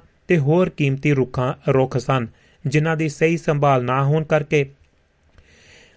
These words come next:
ਲੋਕ ਜਿਹੜਾ ਵੱਢ ਕੇ ਲੈ ਗਏ ਤੇ ਇਹ ਥਾਂ ਬੇ-, ਬਾ-, ਬੇਆਬਾਦ ਹੋ ਗਈ। ਪਰ ਹੁਣ ਇਸ ਦੇ ਵਿੱਚ ਚਾਰ ਹਜ਼ਾਰ ਜਾਣੀ ਕਿ ਬਤਾਲੀ ਸੌ ਏਕੜ ਜੰਗਲੀ ਰਕਬੇ ਦੀ ਸ਼ਾਨ ਜਿਹੜੀ ਬਹਾਲ ਹੋਣ ਦੀ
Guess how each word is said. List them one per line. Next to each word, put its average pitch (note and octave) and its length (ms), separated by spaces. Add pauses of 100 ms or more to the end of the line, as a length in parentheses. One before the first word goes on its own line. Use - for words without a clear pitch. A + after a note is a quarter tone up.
(100)
ਲੋਕ E3+ 480
ਜਿਹੜਾ D#3 300
ਵੱਢ C#3 320
ਕੇ D#3 200
ਲੈ B2 220
ਗਏ B2+ 280 (200)
ਤੇ F3 260
ਇਹ F3 60
ਥਾਂ C#3 280
ਬੇ-, C3+ 320 (160)
ਬਾ-, B2 400 (120)
ਬੇਆਬਾਦ C3+ 880
ਹੋ A2 200
ਗਈ। A#2+ 160 (500)
ਪਰ D3+ 140
ਹੁਣ C#3 240
ਇਸ D3 220
ਦੇ E3 180
ਵਿੱਚ D3+ 380 (1000)
ਚਾਰ D#3+ 320
ਹਜ਼ਾਰ E3+ 400
ਜਾਣੀ C#3 260
ਕਿ D3+ 140
ਬਤਾਲੀ C#3 500
ਸੌ E3+ 360
ਏਕੜ C#3 420 (440)
ਜੰਗਲੀ C#3+ 480
ਰਕਬੇ C3+ 400
ਦੀ D3 160
ਸ਼ਾਨ C3 500
ਜਿਹੜੀ B2+ 240
ਬਹਾਲ A#2+ 460
ਹੋਣ A#2+ 280
ਦੀ A#2+ 200